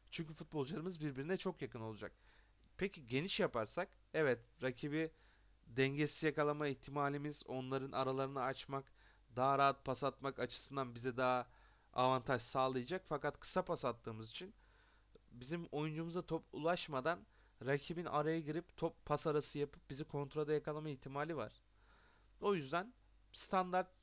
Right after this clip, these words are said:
gayet, e, normal bir tercih. Doğru tercih. Yine defanstan pasla çıkıyoruz. Bu da doğal. Ee, yine burada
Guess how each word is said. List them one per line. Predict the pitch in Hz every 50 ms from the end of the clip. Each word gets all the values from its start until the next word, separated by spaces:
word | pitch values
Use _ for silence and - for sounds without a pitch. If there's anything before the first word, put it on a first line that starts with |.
| - - - - _
gayet, | - 156 151 131 123 139 - - - - - _ _ _ _ _ _ _ _ _ _ _
e, | 57 64 90 95 90 95 104 113
normal | 127 165 180 175 160 156 131 117
bir | 113 113
tercih. | - 110 107 113 117 165 185 - - - _ _ _ _ _ -
Doğru | 170 160 156 139 -
tercih. | - 117 107 107 107 - 147 156 - _ _ _ _ _ _ _ _ _ _ _ - - - _ _ _ _
Yine | 185 214 220 214
defanstan | 214 214 202 - 208 202 - - 208 202 196
pasla | - - 208 202 - - 175
çıkıyoruz. | - - - - 117 113 117 143 - - - - _ _ - - - _ _ _ _ _ _ - _ _ _ _ _ _ _ _ _ _ - - - -
Bu | 123 131 143 151
da | 170 139
doğal. | 120 117 113 107 117 - - - - - - - - - _ _ _ _ _ _ _ _ - _ _ _ _ _ _ - -
Ee, | - - 90 92 90 82 87 82 -
yine | 104 120 151 175 185 185 170
burada | 180 175 165 190 190 185 190